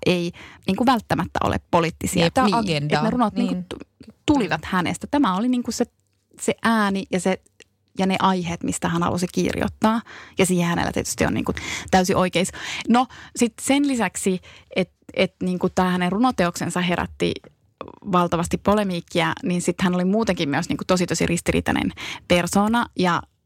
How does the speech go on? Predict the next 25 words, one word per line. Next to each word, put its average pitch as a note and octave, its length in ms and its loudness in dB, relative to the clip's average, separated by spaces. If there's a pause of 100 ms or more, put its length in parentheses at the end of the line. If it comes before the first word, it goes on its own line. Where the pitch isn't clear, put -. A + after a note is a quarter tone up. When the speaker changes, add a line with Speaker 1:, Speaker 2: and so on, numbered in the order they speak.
Speaker 1:
ja F3+ 160 -2
siis F3 200 -4
hän F3 240 0
myös E3+ 360 -2
tietenkin F3+ 380 0 (100)
kärsi G3 380 2
siitä, C4 340 2
että - 280 -2
hänen F3 420 -2 (140)
sitten - 360 -4 (460)
tähän F3 220 0 (100)
persoonansa F3+ 640 2
kiinnitettiin - 720 -2 (340)
aina E3+ 360 2 (320)
paljon - 300 2
hu-, F3 100 -2 (240)
huomiota. G3+ 500 2 (580)
Äm, F3 680 0 (460)
Speaker 2:
Mm. F3+ 300 2 (1000)
Speaker 1:
pari G3 220 2
vuotta F#3 200 0
sitten F#3 240 0
hän F3 180 0
sai D#3+ 200 2
vankilatuomion A3+ 960 0